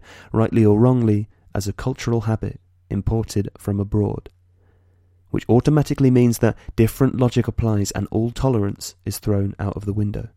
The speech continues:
It was perfectly fine that Wayne Rooney spent a whole career reffing games, spending half his time in the official's ear and the other half calling him salty names.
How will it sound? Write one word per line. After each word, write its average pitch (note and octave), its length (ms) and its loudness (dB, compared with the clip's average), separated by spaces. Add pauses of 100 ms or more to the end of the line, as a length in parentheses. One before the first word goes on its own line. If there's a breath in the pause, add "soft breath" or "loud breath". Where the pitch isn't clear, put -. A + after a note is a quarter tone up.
(1080)
It - 80 -4
was G2+ 140 -2
perfectly C#3 420 2
fine B2+ 520 2
that A2 180 -4
Wayne G#2 180 2
Rooney G#2 300 2
spent - 280 -4
a G2 80 -4
whole G#2+ 220 0
career G2 500 -2
reffing G2 340 -4
games, G2 360 -2 (240 loud breath)
spending B2 320 0
half A#2+ 220 2
his A#2 160 0
time A#2+ 280 0
in A2 100 2
the G#2+ 80 6
official's G#2 540 2
ear G#2 400 2
and G2+ 140 -2
the G#2+ 80 4
other A2 140 4
half G2+ 280 -2
calling G#2 340 0
him G2 200 -2
salty G#2+ 420 -2
names. G2 460 -4